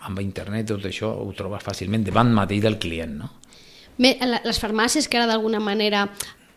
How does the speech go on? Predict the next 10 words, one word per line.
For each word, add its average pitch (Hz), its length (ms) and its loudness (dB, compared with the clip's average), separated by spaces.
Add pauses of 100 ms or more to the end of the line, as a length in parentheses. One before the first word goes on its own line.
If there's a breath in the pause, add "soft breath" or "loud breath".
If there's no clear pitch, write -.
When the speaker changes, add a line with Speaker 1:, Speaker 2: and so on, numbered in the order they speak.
(120)
Speaker 2:
han 220 200 6
evolucionat 214 560 2
molt 202 160 2
cap 208 160 -4
al 190 240 4
món 208 180 4
de 220 60 4
la 208 160 2
parafarmàcia, 208 960 2
no? 240 160 4